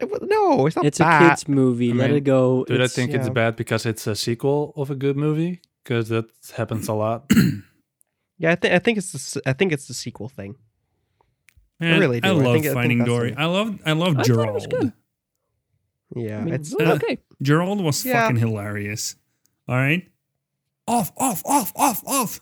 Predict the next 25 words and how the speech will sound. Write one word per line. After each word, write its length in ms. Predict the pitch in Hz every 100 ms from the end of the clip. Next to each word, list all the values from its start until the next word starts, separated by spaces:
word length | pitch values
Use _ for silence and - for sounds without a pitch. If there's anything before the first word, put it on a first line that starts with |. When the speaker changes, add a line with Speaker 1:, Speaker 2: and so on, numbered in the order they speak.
| -
Speaker 4:
<laughs> 240 | 277 -
I 1400 | 277 277 240 - 208 - 247 - - 269 285 - 165 208
fucking 360 | 202 196 185 143
love 360 | 131 135 131
Speaker 1:
Uh, 100 | 113
Speaker 4:
that 180 | 113 117
part. 320 | 120 120 131 - _ _ _ _ - - _ _ _
And 100 | 170
I 60 | 233
like 240 | 262 233 180
the, 520 | 196 180 165 147 135
Speaker 1:
it's 40 | - 147
Speaker 4:
the, 100 | 143
what 180 | 143
is 100 | 143
it, 80 | 120
the 100 | 123
octopus? 720 | - 143 202 190 247 302 - - _ _ _ _ _ _ _ _ -
I 80 | 202
think 180 | 311 165
it 20 |
was 160 | 180
Speaker 1:
Oh, 80 | 185
Speaker 4:
cool. 60 |
I 40 | 180